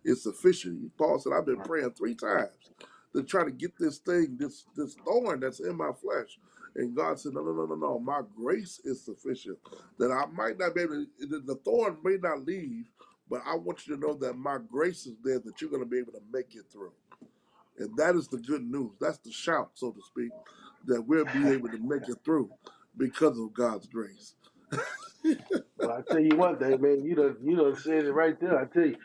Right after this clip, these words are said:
Speaker 2: I can hold my finger up and walk on out of service right now, man. You, <laughs> but it's so true. It's so true, man, because, you know, that grace is, you know, we have to get back to that because I,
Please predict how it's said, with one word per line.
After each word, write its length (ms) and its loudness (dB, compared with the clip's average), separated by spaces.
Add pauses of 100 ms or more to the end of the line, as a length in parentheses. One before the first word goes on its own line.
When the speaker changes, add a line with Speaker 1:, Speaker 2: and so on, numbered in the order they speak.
(180)
Speaker 2:
I 60 -4
can 120 2
hold 220 6
my 160 6
finger 340 6
up 80 4
and 80 2
walk 180 6
on 200 4
out 120 4
of 80 -4
service 320 2
right 180 2
now, 180 4
man. 220 4
You, 160 4
<laughs> 40 -4 (2750)
but 140 6
it's 160 6
so 180 6
true. 340 0
It's 100 -10
so 260 6
true, 240 4
man, 160 2
because, 320 -2 (200)
you 100 0
know, 180 0
that 260 0
grace 320 2 (540)
is, 380 0
you 120 0
know, 120 2
we 160 4
have 240 6
to 60 -10
get 220 -2
back 220 -4
to 120 -2
that 220 -6
because 340 -6
I, 100 0